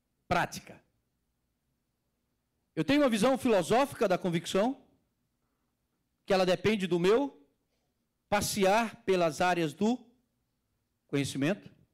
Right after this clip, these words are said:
Eu tenho uma questão bíblica, eu aprendo que Deus é convicção, e eu tenho uma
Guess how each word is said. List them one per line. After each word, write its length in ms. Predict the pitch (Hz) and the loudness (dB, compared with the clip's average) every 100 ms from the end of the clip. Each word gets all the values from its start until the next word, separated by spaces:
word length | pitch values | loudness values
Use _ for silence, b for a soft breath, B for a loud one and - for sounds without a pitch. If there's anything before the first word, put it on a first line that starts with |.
| _ _ _ _ _ _ _ _ _ _ b b b b | _ _ _ _ _ _ _ _ _ _ b b b b
Eu 100 | - | -4
tenho 220 | 175 311 302 | 0 2 2
uma 100 | 240 | 2
questão 380 | 208 180 233 | 0 0 0
bíblica, 500 | 185 208 269 - 370 - _ _ _ _ _ _ _ _ _ _ _ | 0 -2 -4 -6 -10 -12 _ _ _ _ _ _ _ _ _ _ _
eu 120 | - 139 | -8 -6
aprendo 500 | 139 185 190 160 156 | -2 -2 0 -2 -6
que 160 | 175 | -8
Deus 760 | 147 165 202 196 - - - - _ _ _ | -4 0 2 0 -6 -14 -16 -20 _ _ _
é 200 | 185 190 | -2 -2
convicção, 800 | 143 - 165 156 - - 208 277 _ _ _ _ _ _ _ _ _ _ _ _ _ _ _ _ _ | -2 -6 -6 -6 -8 -4 -4 -6 _ _ _ _ _ _ _ _ _ _ _ _ _ _ _ _ _
e 80 | 185 | 0
eu 120 | 208 | 0
tenho 480 | 196 202 220 233 233 - _ _ - | 2 0 0 0 -4 -8 _ _ -8
uma 420 | 190 190 185 185 | -4 -2 -2 -4